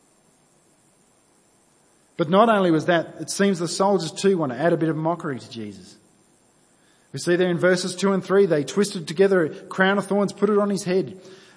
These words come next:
and arrayed him in a purple robe. They came up to him saying, "Hail, King of the Jews," and struck him with their hands.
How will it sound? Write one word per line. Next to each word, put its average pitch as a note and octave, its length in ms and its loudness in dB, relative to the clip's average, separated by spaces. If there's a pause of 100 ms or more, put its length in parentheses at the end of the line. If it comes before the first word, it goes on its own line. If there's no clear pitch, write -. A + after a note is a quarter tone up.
(480)
and D#3+ 140 -2
arrayed F3+ 260 4
him G3 260 -2 (200)
in E3 100 -4
a D#3 60 -2
purple F#3 400 -2
robe. D#3+ 480 0 (1000)
They D3+ 140 -2
came G3+ 280 0
up G#3+ 140 0
to F#3+ 80 -4
him E3 80 -2
saying, D3 220 -6
"Hail, G3+ 340 0
King A3 220 -2
of G#3+ 60 -4
the G#3+ 80 0
Jews," D#3+ 500 -4 (280)
and C#3+ 140 -10
struck - 500 -4
him D#3 120 -4
with C3+ 140 -6
their C#3+ 120 -2
hands. C#3+ 520 -8